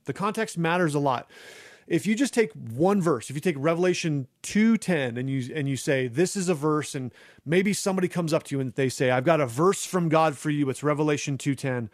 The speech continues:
And you're like, "Oh no, I'm gonna, I'm gonna suffer in prison and I'm gonna, I'm gonna be executed." Um, well,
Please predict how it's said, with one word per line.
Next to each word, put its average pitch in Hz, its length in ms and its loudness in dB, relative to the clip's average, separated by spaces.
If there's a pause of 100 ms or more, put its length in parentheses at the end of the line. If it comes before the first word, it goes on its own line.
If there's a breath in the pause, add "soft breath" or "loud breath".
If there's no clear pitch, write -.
(360 loud breath)
And 147 120 -2
you're 147 80 2
like, 127 160 -2
"Oh 156 160 0
no, 143 240 2
I'm 127 100 -2
gonna, 131 320 -2
I'm 143 80 -4
gonna 131 140 -2
suffer 156 400 -2
in - 80 -2
prison 139 420 -2
and 113 80 -4
I'm 117 100 -4
gonna, 127 200 -2
I'm - 460 -14
gonna 135 120 -4
be 135 160 -2
executed." 139 680 -6 (480)
Um, 139 440 -2
well, 220 440 2